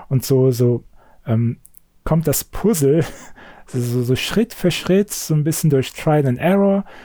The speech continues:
kommt das dann zunehmend zusammen, bis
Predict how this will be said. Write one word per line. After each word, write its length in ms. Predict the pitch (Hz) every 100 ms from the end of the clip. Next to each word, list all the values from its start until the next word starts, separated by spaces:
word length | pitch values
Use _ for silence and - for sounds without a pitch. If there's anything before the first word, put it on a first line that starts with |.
| - -
kommt 220 | - 165 151
das 200 | 139 -
dann 380 | 143 143 143 -
zunehmend 600 | - - 190 170 165 151
zusammen, 480 | - 139 147 165 170
bis 260 | 170 -